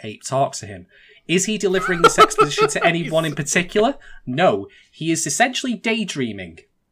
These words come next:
Speaker 1: And we're the only people, audience or otherwise, characters in the actual show privy to this. And the thing
Speaker 2: Yeah.
Speaker 1: that boggles my brain the most is there's such an easy solution to this. I am absolutely astounded to even consider it, which is,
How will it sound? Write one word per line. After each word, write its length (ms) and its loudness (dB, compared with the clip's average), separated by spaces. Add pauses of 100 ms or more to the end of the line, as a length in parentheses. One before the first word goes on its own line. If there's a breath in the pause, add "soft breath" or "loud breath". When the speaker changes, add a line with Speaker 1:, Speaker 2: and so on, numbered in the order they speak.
(340)
Speaker 1:
And 220 -4
we're 220 2
the 240 -4
only 260 -2
people, 540 -6 (220)
audience 500 2
or 260 4
otherwise, 460 0
characters 420 -2
in 120 -6
the 280 -16
actual 300 -6
show 300 -6 (220 soft breath)
privy 280 -2
to 120 -8
this. 240 -10 (440 loud breath)
And 320 2
the 80 -6
thing 200 -2
Speaker 2:
Yeah. 40 -6
Speaker 1:
that 200 -2 (380)
boggles 340 2
my 140 0
brain 300 -4
the 60 -6
most 280 -6
is 100 -8
there's 200 -8
such 240 -8
an 160 -14
easy 320 -6
solution 440 -6
to 80 -10
this. 240 -8
I 320 -10
am 220 -8
absolutely 460 -8
astounded 460 -6
to 60 -8
even 180 -10
consider 360 -8
it, 120 -8 (200 soft breath)
which 240 -6
is, 180 -4